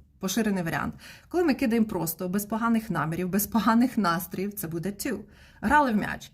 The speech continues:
He threw the ball to me. Він просто кинув мені м'яч, він мені його передав, щоб я зловила. Якщо це вже at, це вже жбурнути. Можливо, людина сердита, і ви це відчуєте. Можливо, хтось хоче щось зламати, навмисно зазвичай.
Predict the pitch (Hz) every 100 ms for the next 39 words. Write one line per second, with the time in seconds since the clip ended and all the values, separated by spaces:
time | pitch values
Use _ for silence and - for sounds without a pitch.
0 | - 233 320 359 349 220 196 208 208 196
1 | 156 - - 180 180 349 - - - 196
2 | 233 214 170 151 165 302 - 190 165 170
3 | 165 147 147 190 269 170 156 175 175 143
4 | - - - - - - - 175 - 311
5 | 285 254 220 208 - 269 330 214 - -
6 | - 226 220 202 196 - 175 208 185 180
7 | 143 - - - - - - 165 214 277
8 | 269 240 262 254 254 226 160 143 135 151
9 | 170 185 240 - 180 143 - 156 165 180
10 | 247 - 240 - - 214 220 214 190 165
11 | 202 190 139 - 143 160 185 214 - -
12 | 151 135 131 147 143 - -